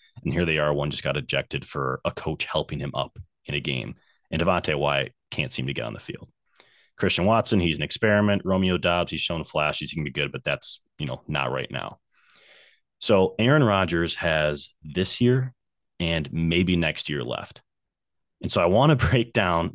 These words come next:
the disrespect I have for Brian Gutekunst like this. If you're, are, if you're not gonna go and get playmakers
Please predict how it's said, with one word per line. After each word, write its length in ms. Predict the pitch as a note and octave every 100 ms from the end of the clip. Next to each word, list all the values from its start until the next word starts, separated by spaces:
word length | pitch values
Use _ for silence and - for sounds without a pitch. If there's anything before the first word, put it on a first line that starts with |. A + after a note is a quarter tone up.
| D#2+
the 80 |
disrespect 640 | D#2 B2+ - - - G2 -
I 40 |
have 320 | D#2+ E2+ D2+ - _ _ _
for 100 | D#2+
Brian 320 | D#2 F#2+ A#2+
Gutekunst 640 | A#2 F#2 D#2+ D#2 D2+ -
like 180 | D2+ C2+
this. 320 | - A1 - - _ - - _ _
If 240 | - G2 -
you're, 440 | G2+ D#3 E3+ E3 _ _ _ _ _ _ -
are, 220 | F#2 - _
if 120 | G#2
you're 140 | C#3 F3
not 240 | A2 A2
gonna 180 | B2 A2
go 380 | D#2+ D2+ D#2 E2+
and 140 | E2+ D#2
get 200 | D#2 -
playmakers 800 | D#2+ D2+ D2+ D#2 E2 E2 -